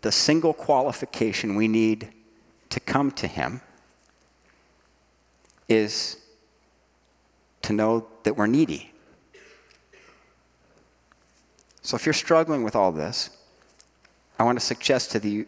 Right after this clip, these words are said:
to you the, the possibility that what you're fighting might be your own pride and not all of the other straw men you keep throwing up. I'm not,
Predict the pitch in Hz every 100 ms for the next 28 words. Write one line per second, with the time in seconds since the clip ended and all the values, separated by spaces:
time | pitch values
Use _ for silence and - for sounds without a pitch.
0 | - - 107 101 98 - 117 - 135 -
1 | 98 143 139 90 123 - - - _ _
2 | _ _ _ _ _ _ _ - 113 -
3 | 151 160 139 - - 143 143 101 101 113
4 | - _ _ - 107 123 180 190 - -
5 | 107 104 82 110 - _ _ _ _ _
6 | 110 123 151 - 127 131 - - 170 190
7 | 156 - - - - _ _ _ _ _
8 | _ _ _ _ _ _ _ _ _ 117
9 | 110 117 143 - 127 147 135 131 123 117
10 | - 123 131 120 95 101 - 113 - 123
11 | 107 92 85 - - - - - - _
12 | _ _ _ _ _ 120 113 123